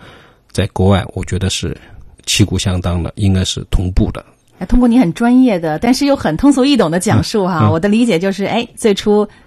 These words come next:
Speaker 2: 你很，也算很幸运的接触到这个领域，然后呢，通过自己的，呃，喜爱、专注，还有你对这个领域未来一个很好的发展的一个很准确的预判，
Speaker 1: 嗯，嗯。
Speaker 2: 所以你在这个领域继续的深入下去，
Speaker 1: 嗯。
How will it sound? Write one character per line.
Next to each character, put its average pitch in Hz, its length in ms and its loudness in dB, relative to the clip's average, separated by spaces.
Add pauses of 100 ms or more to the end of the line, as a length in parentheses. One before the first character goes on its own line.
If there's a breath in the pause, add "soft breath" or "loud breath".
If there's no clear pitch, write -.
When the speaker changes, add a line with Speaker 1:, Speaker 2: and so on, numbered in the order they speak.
(140 soft breath)
Speaker 2:
你 190 160 -2
很， 180 260 -4
也 165 60 -4
算 349 260 2
很 220 80 4
幸 262 300 2
运 226 180 2
的 160 120 0
接 208 180 0
触 208 140 -4
到 180 120 0
这 175 80 -6
个 170 80 -4
领 165 200 -4
域， 151 280 -6 (440 soft breath)
然 185 180 0
后 208 80 2
呢， 170 140 2
通 202 160 -2
过 202 100 2
自 185 100 -2
己 170 120 0
的， 151 300 -2
呃， - 260 -10
喜 - 260 -8
爱、 165 280 -2
专 185 260 0
注， 180 160 0
还 170 140 -2
有 180 40 -2
你 165 100 0
对 180 120 4
这 196 120 2
个 175 80 0
领 165 200 0
域 190 120 4
未 180 140 0
来 165 160 0
一 160 60 -2
个 170 180 0 (160 loud breath)
很 - 100 -4
好 196 120 -4
的 165 60 -4
发 196 180 -8
展 151 100 -8
的 135 80 -8
一 160 40 -10
个 170 100 -6
很 208 80 2
准 165 180 -2
确 - 80 -2
的 190 80 2
预 214 140 0
判， 190 360 2 (120)
Speaker 1:
嗯， 101 160 2
嗯。 104 80 -6
Speaker 2:
所 - 120 -6
以 196 40 -2
你 170 60 -2
在 185 120 -4
这 196 80 -4
个 196 80 -2
领 175 240 -2
域 160 160 -4
继 220 220 -2
续 233 120 -2
的 170 80 -2
深 185 220 -4
入 185 100 -4
下 170 200 -6
去， - 180 -6
Speaker 1:
嗯。 107 160 -2